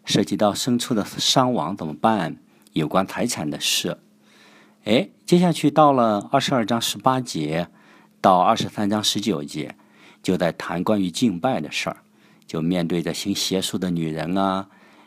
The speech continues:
与牲畜这个受交啊，还有祭祀假神啊，啊，还有呢，有关社会责任、欺压与借贷呀，还有有关敬拜、献祭啊、长子分别为圣，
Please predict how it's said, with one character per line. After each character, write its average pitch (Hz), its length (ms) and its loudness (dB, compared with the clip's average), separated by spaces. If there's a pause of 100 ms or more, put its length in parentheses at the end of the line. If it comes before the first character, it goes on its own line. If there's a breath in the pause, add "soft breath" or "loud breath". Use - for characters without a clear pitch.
(160 soft breath)
与 82 240 0
牲 110 440 0
畜 92 540 0 (340 loud breath)
这 - 140 -10
个 87 100 -4
受 92 300 2
交 110 280 0
啊， 98 380 -2
还 - 140 -4
有 87 100 -2
祭 - 180 -4
祀 - 180 -6
假 - 240 -8
神 90 360 -4
啊， 120 200 -2 (680 loud breath)
啊， 82 340 -4
还 98 120 -2
有 98 120 2
呢， 90 100 0
有 85 160 -2
关 95 180 -4
社 - 140 -2
会 98 140 -4
责 82 220 -6
任、 87 220 -2
欺 - 260 0
压 98 160 0
与 92 120 -2
借 92 240 -2
贷 110 200 -2
呀， 90 280 -6 (480 soft breath)
还 - 120 -8
有 90 120 0
有 82 140 0
关 90 240 -2
敬 90 300 -2
拜、 95 300 0
献 101 340 0
祭 110 320 0
啊、 92 180 -4
长 92 320 -2
子 80 160 -10
分 101 200 -4
别 98 100 0
为 85 180 -4
圣， 139 280 0